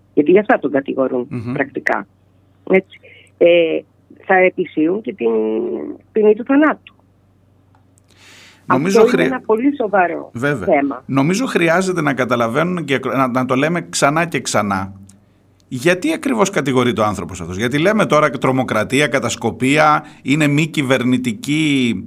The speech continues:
Speaker 2: ε, πώς το, πώς είναι το κατηγορητήριο, μη, μη διαβαθμισμένη κυβερνητική
Speaker 1: Μη κρατική,
Speaker 2: Μη κρατική, ναι.
Speaker 1: ε, υπηρεσία πληροφοριών, τα Wikileaks.
Speaker 2: Μάλιστα.
Speaker 1: Δηλαδή,
Speaker 2: Τελικά
Speaker 1: δεν είναι δημοσιογραφικός οργανισμός.
Speaker 2: Σωστά.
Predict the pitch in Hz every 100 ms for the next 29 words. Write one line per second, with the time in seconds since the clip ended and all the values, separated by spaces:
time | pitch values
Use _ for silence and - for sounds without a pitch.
0 | - - 120 120 131 147 143 123 139 147
1 | 135 131 123 117 120 110 143 139 120 135
2 | 156 160 131 156 147 143 123 120 117 107
3 | 127 156 139 127 110 120 117 202 226 233
4 | 262 262 254 254 226 196 - 202 233 285
5 | 160 151 139 151 139 175 165 160 156 160
6 | _ _ _ _ _ 175 208 190 180 180
7 | 240 247 240 226 208 202 202 196 180 156
8 | 135 131 123 113 - _ _ _ 143 139
9 | 113 - - 165 180 170 - 185 196 180
10 | 180 180 170 165 160 160 165 156 143 135
11 | 127 131 107 107 127 139 95